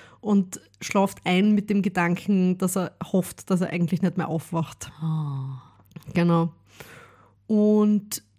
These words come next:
Speaker 1: dann geht's richtig, ich meine, das, das Buch, es geht alles generell sehr schnell, aber es ist dann in der Nacht, während er schläft, äh, voll heftiges Gewitter in Paris. Und das bringt ihn irgendwie so in einen,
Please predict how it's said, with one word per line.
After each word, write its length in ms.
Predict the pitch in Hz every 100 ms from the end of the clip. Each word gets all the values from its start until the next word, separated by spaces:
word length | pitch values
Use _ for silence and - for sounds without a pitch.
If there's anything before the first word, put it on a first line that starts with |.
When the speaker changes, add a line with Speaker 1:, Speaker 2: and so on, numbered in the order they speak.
| _ -
Speaker 1:
dann 400 | 180 202 277 -
geht's 280 | - 208 -
richtig, 200 | 208 -
ich 40 | 208
meine, 120 | 185
das, 160 | 185
das 200 | - 190 - _ _ -
Buch, 240 | 233 233 -
es 200 | - -
geht 180 | 208 208
alles 240 | - 214 -
generell 480 | 196 240 180 170 180
sehr 220 | 175 165
schnell, 520 | - 175 170 226 320 _ -
aber 480 | 185 190 196 196 -
es 340 | 208 - - - -
ist 180 | 233 277
dann 80 |
in 120 | 247 202
der 80 |
Nacht, 540 | 196 175 190 - - -
während 320 | 202 190 196 196
er 100 | 190
schläft, 540 | 185 180 233 - -
äh, 280 | 190 185 190
voll 300 | - - 185
heftiges 480 | 185 190 - 185 180
Gewitter 520 | 208 180 185 202 240 - -
in 120 | 208
Paris. 400 | 196 180 220 233 _ - - - - - _ -
Und 680 | 214 214 214 214 214 - - _ _ _
das 400 | 220 196 - - -
bringt 340 | 190 226 233 240
ihn 80 | 208
irgendwie 480 | 226 233 208 226 208
so 260 | - 220
in 140 | 202 202
einen, 340 | 202 202